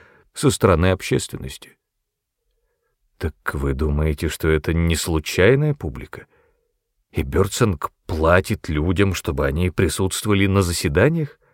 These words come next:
Не всем. Притчет осторожно подбирал слова. Он представлял себе этот механизм, потому что беседовал с Бёрцингом, но не хотел выкладывать всё, что знал.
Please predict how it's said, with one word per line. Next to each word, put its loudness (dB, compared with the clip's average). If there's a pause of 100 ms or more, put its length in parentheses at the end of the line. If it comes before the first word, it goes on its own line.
(1300)
Не 0
всем. -2 (460)
Притчет -4
осторожно 0
подбирал 0
слова. -8 (1000)
Он -4
представлял 2
себе -2
этот -6
механизм, 2
потому -6
что -12
беседовал 0
с -4
Бёрцингом, -4 (580)
но -2 (120)
не 0
хотел 2
выкладывать 2
всё, -4
что -8
знал. -10